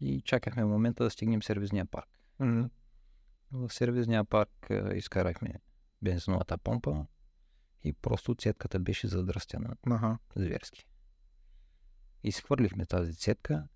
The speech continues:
Speaker 1: и колата се оправи.
Speaker 2: И започнахте да
Speaker 1: И
Speaker 2: си-
Speaker 1: оттам започнахме да избиваме. Близо две минути бяхме назад.
Speaker 2: Мгм. В кой клас бяхте тогава?
Speaker 1: Н-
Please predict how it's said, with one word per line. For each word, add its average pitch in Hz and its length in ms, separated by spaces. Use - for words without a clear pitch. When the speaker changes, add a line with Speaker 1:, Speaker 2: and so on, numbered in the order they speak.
Speaker 1:
и 147 100
колата - 380
се - 80
оправи. - 1300
Speaker 2:
И 107 40
започнахте 107 640
да 104 60
Speaker 1:
И 147 40
Speaker 2:
си- 143 60
Speaker 1:
оттам 117 340
започнахме 110 560
да 101 80
избиваме. 113 600
Близо 107 260
две 107 200
минути 117 340
бяхме 104 260
назад. 107 460
Speaker 2:
Мгм. 117 220
В 107 140
кой 110 160
клас 127 200
бяхте 143 320
тогава? 160 360
Speaker 1:
Н- 98 480